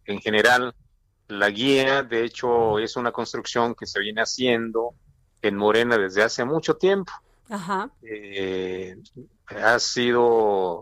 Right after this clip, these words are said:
Speaker 1: un tema muy importante que cuando Andrés Manuel López Obrador era el presidente del partido, primero presidente del Consejo, luego presidente del Comité Ejecutivo Nacional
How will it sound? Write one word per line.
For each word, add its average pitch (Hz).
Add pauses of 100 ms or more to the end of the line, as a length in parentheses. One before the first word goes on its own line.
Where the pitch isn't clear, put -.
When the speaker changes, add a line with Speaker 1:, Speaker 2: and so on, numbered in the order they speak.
Speaker 1:
un 107
tema 117
muy 135
importante 117
que 90 (300)
cuando 90 (380)
Andrés 90
Manuel 131 (520)
López 107
Obrador 113
era 110
el 101
presidente 110
del 95
partido, 117
primero 107
presidente 110
del 104
Consejo, 110
luego 98
presidente 101
del 95
Comité 98
Ejecutivo 98
Nacional 110